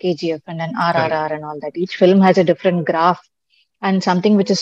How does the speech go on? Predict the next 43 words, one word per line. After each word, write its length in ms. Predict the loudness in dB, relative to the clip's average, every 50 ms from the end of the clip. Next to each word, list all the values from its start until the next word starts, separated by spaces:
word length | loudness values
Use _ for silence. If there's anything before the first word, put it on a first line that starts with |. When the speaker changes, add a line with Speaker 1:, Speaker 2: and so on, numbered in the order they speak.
| 0 0
Speaker 1:
so 140 | 2 2 4
no-, 300 | 2 2 2 0 -2 -2 -2
uh, 120 | -4 -2 0 0
rooted 420 | 2 0 0 0 0 2 2 0 -2 -4 -12 _ _ _ _ -8
with 120 | -6 -2 -2
the 80 | 0 0 2 4
names 280 | 6 6 6 6 6 4 2 2
being 160 | 2 2 0
so 200 | 0 -2 -2 -2
rooted 360 | -2 -2 -2 -2 -2 -2 -2
in, 320 | -2 -2 -4 -8 -10 -12
uh, 100 | -12 -10 -8 -8
you 60 | -6
know, 140 | -6 -6 -4 -2 -2
one, 240 | -2 -2 -4 -6 -8 -6 -6
uh, 140 | -4 -4 0 2 4
region. 420 | 4 4 4 2 0 0 -2 -4 -8 _ _ -20 -20 -20 -20 -20 _ _ -6
Despite 380 | -4 -4 -2 2 2 2 4 6
all 220 | 6 6 8 8
that, 200 | 8 8 6 6
if 140 | 2 2 2
it's 160 | 2 0 2
done 240 | 2 2 2 2 2 0 -2
some 520 | -2 -2 -2 -2 -2 -4 -6 -8 -10 -12 -14 -16 -10 -6
four, 180 | -4 -4 -4 _ _ _ -2
four 140 | 0 0 0 0
fifty 300 | -2 -4 -4 _ -6 -6
crore 400 | -4 -2 0 2 4 4 4 4 4 2
or 120 | 0 -2 _ _ -8 -2 0
almost 360 | 0 2 2 0 -2 -4 -4 -4
towards 320 | -2 -2 -2 -2 -4 -6 -6
five 140 | -4 -4 -4
hundred 200 | -4 -4 -6 -6 _
crore, 280 | -6 -2 -2 -2 -2 -2 _ _ _ _ _ _ _ _ _ _ _ -10
it's 160 | -4 2 4 6
not 120 | 6 8
about 180 | 8 8 8 8
the 140 | 8 8 8 6
box 200 | 4 4 4 4
office 300 | 4 6 6 4 4 4
math. 280 | 2 0 0 0 0
I'm 220 | 0 0 0 0 2 2
just 180 | 0 0 0